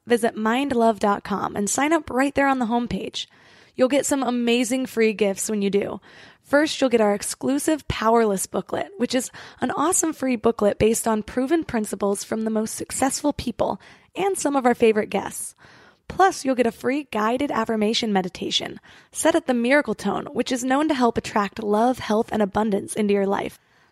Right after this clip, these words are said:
The layered affirmations perfectly tune your frequency for personal transformation. So be sure to head to mind love dot com to sign up. Or if you're out and about, just text the word morning to three three seven seven seven.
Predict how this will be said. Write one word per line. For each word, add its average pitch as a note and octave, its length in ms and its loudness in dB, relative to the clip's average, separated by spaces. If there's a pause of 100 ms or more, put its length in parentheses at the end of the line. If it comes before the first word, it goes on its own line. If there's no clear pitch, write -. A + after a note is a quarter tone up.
(160)
The A#3+ 120 2
layered A#3+ 400 4
affirmations A3+ 800 0
perfectly D#4 580 0
tune B3 260 -2
your A3 100 -2
frequency G#3 560 -2
for G3+ 140 -6
personal A#3+ 460 -2
transformation. G#3 840 -2 (320)
So - 220 -2
be C4 120 -2
sure D4+ 300 2
to D4+ 120 -4
head A#3 200 2
to G#3+ 80 -2
mind A3 380 -2
love A3+ 280 0
dot G#3 240 0
com G3 300 -2
to G3 60 -4
sign G3 300 -2
up. F#3 220 -8 (420)
Or E4+ 200 4
if D#4+ 120 0
you're A#3+ 140 4
out C4 160 2
and D#4+ 100 -2
about, G#3 400 0 (220)
just - 240 -2
text - 260 -4
the D#4+ 100 2
word D4 200 2
morning G#3+ 400 4
to F#3+ 100 -6
three D4+ 300 -2
three F#3+ 340 -2
seven G3+ 320 0
seven F3 260 0
seven. C#3+ 380 -4